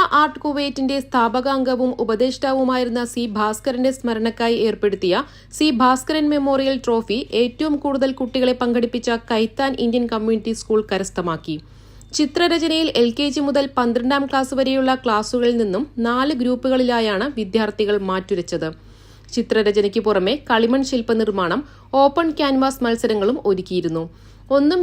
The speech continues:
രണ്ടും മൂന്നും സമ്മാനങ്ങൾക്ക് പുറമെ അറുപത്തിയാറ് പേർക്ക് മെറിറ്റ് പ്രൈസും ഇരുന്നൂറ്റി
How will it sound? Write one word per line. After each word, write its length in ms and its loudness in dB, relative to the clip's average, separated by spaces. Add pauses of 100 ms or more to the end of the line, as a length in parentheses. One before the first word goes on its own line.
രണ്ടും 340 2
മൂന്നും 260 2 (100)
സമ്മാനങ്ങൾക്ക് 680 2
പുറമെ 280 0 (200)
അറുപത്തിയാറ് 640 0
പേർക്ക് 300 2 (140)
മെറിറ്റ് 360 -2
പ്രൈസും 380 0 (420)
ഇരുന്നൂറ്റി 400 0